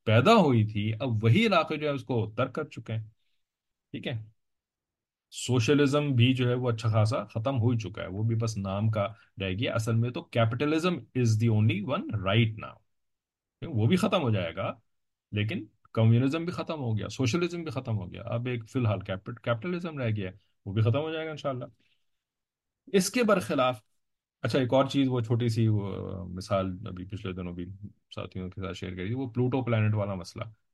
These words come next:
कि प्लूटो जो है ना, जब हम पढ़ते थे, बल्कि आज से शायद दस पन्द्रह साल तक जो है वो Pluto was being thought as a, uh, ninth planet solar system का। अब जो कहते हैं, "नहीं, नहीं, ये तो वो dwarf planets में से है, ये तो planet, proper planet तो ये है ही नहीं।"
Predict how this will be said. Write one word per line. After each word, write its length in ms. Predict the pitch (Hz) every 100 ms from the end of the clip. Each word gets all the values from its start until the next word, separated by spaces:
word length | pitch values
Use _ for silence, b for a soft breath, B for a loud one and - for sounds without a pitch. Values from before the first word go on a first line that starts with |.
| -
कि 40 | 110
प्लूटो 400 | 110 120 127 131
जो 80 | 107
है 80 |
ना, 100 | 110
जब 220 | 113 107 -
हम 260 | 98 98 104
पढ़ते 300 | 113 110 120
थे, 160 | 117 120
बल्कि 240 | 110 113
आज 200 | 117 117
से 120 | 113
शायद 160 | 110 110
दस 180 | 107 107
पन्द्रह 240 | 110 110
साल 240 | 113 107 104
तक 100 | 117
जो 140 | 110
है 60 | 104
वो 200 | 117 120
Pluto 260 | 113 117 120 113
was 220 | 104 95 98
being 260 | 95 95 95 90 90 92
thought 260 | 110 113 110
as 180 | 104 98
a, 120 | 92 85 90 _ _ _
uh, 500 | - 87 85 80 80 85
ninth 440 | 90 104 113 110
planet 400 | 107 98 143 175 _ _ _ _
solar 260 | - 107 110
system 360 | 107 110 101
का। 200 | 98 95 - b b
अब 160 | 113 110
जो 160 | 117
कहते 200 | 110 98
हैं, 60 | 110
"नहीं, 140 | 117
नहीं, 160 | 120 113
ये 80 | 107
तो 120 | 107
वो 500 | 95 95 90 90 87
dwarf 380 | 90 98 107 110
planets 420 | 107 98 95 95 101
में 100 | 92
से 140 | 90
है, 140 | 87 127
ये 80 |
तो 140 | 113 107
planet, 360 | 110 95 101 104
proper 360 | 101 92 110 107
planet 340 | 101 90 95
तो 80 | 104
ये 120 | 104
है 120 | 92
ही 80 | 90
नहीं।" 180 | 90 98